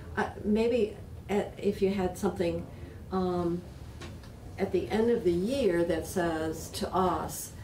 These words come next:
"These are the number of incidents we had in state government. These are the ones that are very serious. These are the ones that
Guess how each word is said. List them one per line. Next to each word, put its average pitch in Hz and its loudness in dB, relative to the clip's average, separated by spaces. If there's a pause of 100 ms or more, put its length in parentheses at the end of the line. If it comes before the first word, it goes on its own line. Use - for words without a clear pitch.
(140)
"These 233 2
are 185 2
the 175 2
number 190 6
of 165 0
incidents 175 0
we 160 -4
had 180 -2
in 160 0
state 156 -4
government. 151 -4
These 208 4
are 185 -2
the 185 4
ones 170 2
that 165 0
are 165 2
very 170 4
serious. 165 0 (320)
These 240 2
are 202 4
the 190 6
ones 180 6
that - -2